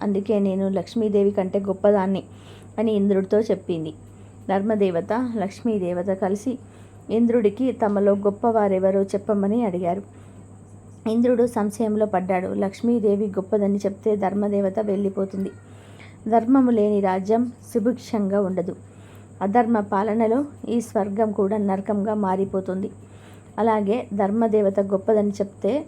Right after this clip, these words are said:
లక్ష్మీదేవి ఆగ్రహించి అలిగి వెళ్ళిపోతుంది. లక్ష్మి లేని జీవితం నిరర్ధకమైనది. లక్ష్మీదేవి లేకపోతే నేను నా స్వర్గాన్ని కోల్పోయే ప్రమాదం కూడా ఉంది కనుక వీరిద్దరిలో ఎవరు గొప్పవారు తేల్చటం ఎలాగా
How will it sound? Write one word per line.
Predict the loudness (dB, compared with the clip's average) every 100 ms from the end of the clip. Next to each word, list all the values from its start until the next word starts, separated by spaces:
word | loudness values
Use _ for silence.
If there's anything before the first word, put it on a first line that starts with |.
| -12 -20 -10 -8
లక్ష్మీదేవి | -4 -2 0 2 2 0
ఆగ్రహించి | 0 2 2 2 0 -2
అలిగి | 0 0
వెళ్ళిపోతుంది. | 0 0 -2 -4 -4 -4 -6 -8 -14 -20 -20 -20 -18 -2
లక్ష్మి | -2 0 2 2
లేని | 4 2 2 0
జీవితం | -2 0 2 0 0 -8 -2
నిరర్ధకమైనది. | 2 2 2 0 0 0 -2 -2 -4 -4 -8 -20 -20 -6
లక్ష్మీదేవి | -6 -2 0 2 2 2 2 0
లేకపోతే | 0 0 -2 0 0
నేను | 2 2 2 0
నా | -2
స్వర్గాన్ని | -2 -2 -2 0 0 0
కోల్పోయే | 0 0 0 0 2 0
ప్రమాదం | -6 -4 -2 0 0 -2
కూడా | 0 0
ఉంది | 0 -2 -2
కనుక | -2 -2 -4 -6 -10 -20 -20 -20 -6
వీరిద్దరిలో | -2 -2 0 0 2 2 0
ఎవరు | 0 2 0
గొప్పవారు | 0 -2 2 2 2 0
తేల్చటం | -2 -2 0 -2 -4 -8 -16 -20 -20 -4
ఎలాగా | 0 2 2 2 0